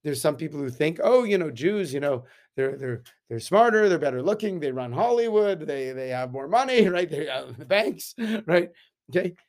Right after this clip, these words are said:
Jews, we start off idolaters like everybody else. It's only because we connected with God that we receive these blessings. And I think when you stop, again, just focusing on that, that's very, very powerful.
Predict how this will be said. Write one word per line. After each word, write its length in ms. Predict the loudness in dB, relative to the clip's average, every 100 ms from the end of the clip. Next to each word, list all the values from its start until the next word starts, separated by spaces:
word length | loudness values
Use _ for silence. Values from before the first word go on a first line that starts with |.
| _ _ _ _ -10
Jews, 380 | -2 -2 -2 -6
we 140 | -8
start 220 | -6 -4
off 120 | -4
idolaters 600 | -4 -2 0 0 -2 -8
like 180 | -8 -10
everybody 440 | -8 -10 -10 -10 -10
else. 440 | -12 -16 -20 -20 _ _ _ _ _ _ _ _ _ _ _ _ -10
It's 140 | -6
only 240 | -2 -4 -4
because 280 | -10 -12 -14
we 80 |
connected 460 | -14 -10 -10 -10 -14
with 180 | -16 -8
God 480 | -6 -6 -6 -10 -14 _ -12
that 80 |
we 120 | -10 -10
receive 320 | -12 -14 -14
these 160 | -14
blessings. 580 | -10 -8 -10 -12 -20 -20 _ _ _ _ _ _ _ _
And 120 | -4 -2
I 120 | 0
think 240 | -2 -2
when 100 | -4
you 100 | -8
stop, 560 | -10 -8 0 2 2 -2
again, 280 | -6 -6 -6
just 180 | -10
focusing 680 | -10 2 4 4 2 -8 -8
on 140 | -10 -12
that, 160 | -12
that's 180 | -12 -16
very, 340 | -12 -8 -6 -6
very 160 | -10
powerful. 540 | -10 -12 -12 -16 -20